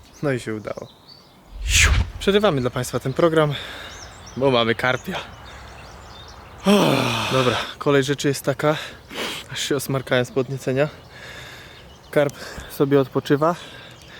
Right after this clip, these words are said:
Ja szybko rzucam wędkę, żeby może psim swędem złapać kolejnego.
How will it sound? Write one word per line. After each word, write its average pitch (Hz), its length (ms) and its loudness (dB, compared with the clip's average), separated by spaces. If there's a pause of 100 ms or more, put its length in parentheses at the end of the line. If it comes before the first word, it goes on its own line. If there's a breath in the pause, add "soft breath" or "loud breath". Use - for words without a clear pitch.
(360 loud breath)
Ja 139 140 4
szybko 131 400 -4 (140)
rzucam 135 340 -2
wędkę, 135 400 0 (600 loud breath)
żeby 127 360 -2 (960)
może 123 400 0
psim 131 280 -2
swędem 127 400 0
złapać 123 300 0
kolejnego. 131 540 0